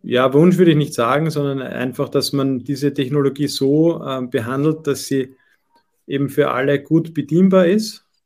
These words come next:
und, und die Risiken, die es natürlich gibt, ja, also sei es jetzt Datenschutz, Urheberrecht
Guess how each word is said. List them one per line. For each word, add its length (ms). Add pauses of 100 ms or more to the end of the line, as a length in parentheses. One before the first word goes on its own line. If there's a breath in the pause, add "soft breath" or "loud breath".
und, 300
und 480
die 80
Risiken, 500
die 80
es 100
natürlich 480
gibt, 500 (120)
ja, 220
also 360
sei 180
es 60
jetzt 200
Datenschutz, 580
Urheberrecht 800